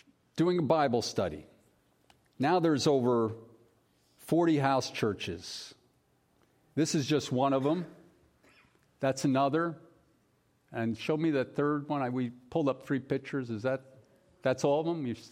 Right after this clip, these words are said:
showed them all? Good. There it is. There it is. And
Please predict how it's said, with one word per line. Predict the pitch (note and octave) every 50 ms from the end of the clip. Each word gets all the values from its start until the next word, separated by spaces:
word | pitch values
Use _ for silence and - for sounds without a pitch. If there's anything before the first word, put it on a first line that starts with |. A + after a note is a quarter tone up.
| - - -
showed | - D3 C#3 C#3
them | D3+ D#3
all? | D#3 D#3+ D#3 C3 A#2+
Good. | G#2 F#2 D#2 - - _ _ _ _ _ _ _ _ _ _ _ C3+ C3+ - - - - - - _ _ - - - - -
There | D#3 E3+ C#3+ A#2+
it | G#2+ G2
is. | G2 G2+
There | A2+ A2 G#2+
it | G2+
is. | G2+ - - _ _ _ _ _ _ _ - - _ _ _ _ _ _ _ _ - -
And | - G3 G3 G3 G3 G3 G3 F#3